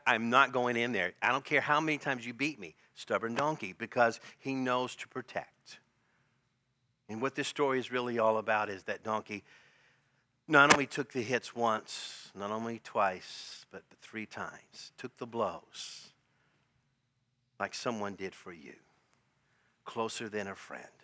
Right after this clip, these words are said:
so that we can be spared. And that is, if that isn't a picture of Jesus,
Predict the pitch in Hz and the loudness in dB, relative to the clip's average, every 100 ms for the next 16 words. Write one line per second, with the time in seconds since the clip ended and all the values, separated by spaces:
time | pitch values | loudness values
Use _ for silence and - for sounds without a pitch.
0 | _ _ _ _ _ _ _ _ - 120 | _ _ _ _ _ _ _ _ -6 -4
1 | 98 101 101 107 135 110 76 - _ _ | -2 -2 -4 -2 0 -2 -6 -20 _ _
2 | _ _ _ _ _ _ - 101 85 87 | _ _ _ _ _ _ -14 -14 -12 -12
3 | - - 78 64 - _ _ _ _ - | -10 -10 -12 -12 -20 _ _ _ _ -14
4 | 107 117 131 123 110 117 104 131 127 131 | -4 2 2 0 -6 -10 -6 -2 -2 -2
5 | 123 123 - - 143 - 131 117 101 - | -6 -10 -10 -8 -8 -6 -6 -8 -8 -10
6 | 120 113 113 | -10 -10 -12